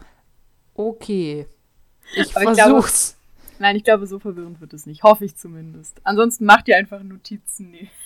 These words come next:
Speaker 2: <laughs>
Speaker 1: Dann kann ich sagen, ach hier, das war's.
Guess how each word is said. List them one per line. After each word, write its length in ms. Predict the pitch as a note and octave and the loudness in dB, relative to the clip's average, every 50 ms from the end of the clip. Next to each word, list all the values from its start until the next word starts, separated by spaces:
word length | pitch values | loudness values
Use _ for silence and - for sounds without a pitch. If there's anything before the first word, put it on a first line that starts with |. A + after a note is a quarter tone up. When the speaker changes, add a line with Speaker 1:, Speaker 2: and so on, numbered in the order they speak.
| - - _ _ - | -20 -20 _ _ 2
Speaker 2:
<laughs> 140 | B3 - - - - - A3+ - C4+ - - C4+ - - F4+ F#4+ - - G4 F4 - - _ _ _ _ _ _ - - - - - - - - | 2 2 2 0 -4 -2 0 2 2 0 0 -4 -8 -8 -20 -20 -16 -10 -10 -10 -10 -10 _ _ _ _ _ _ -20 -20 -20 -20 -20 -20 -20 -14
Speaker 1:
Dann 100 | - E3+ | -12 -10
kann 140 | - G3+ G#3 | -6 -6 -6
ich 80 | G3 - | -6 -4
sagen, 240 | G#3 G#3 G3 F#3+ - - | -6 -6 -6 -8 -4 -2
ach 280 | C#4 D#4 D4+ - - | 0 0 0 0 -2
hier, 240 | - D4 D4+ C4 G#3+ | -6 -4 -2 -2 -2
das 300 | G3+ B3 B3 A#3+ - - | -2 -4 -6 -6 -8 -12
war's. 400 | G3+ E3 D3+ C#3+ D3+ - - _ | -12 -10 -10 -10 -12 -14 -18 _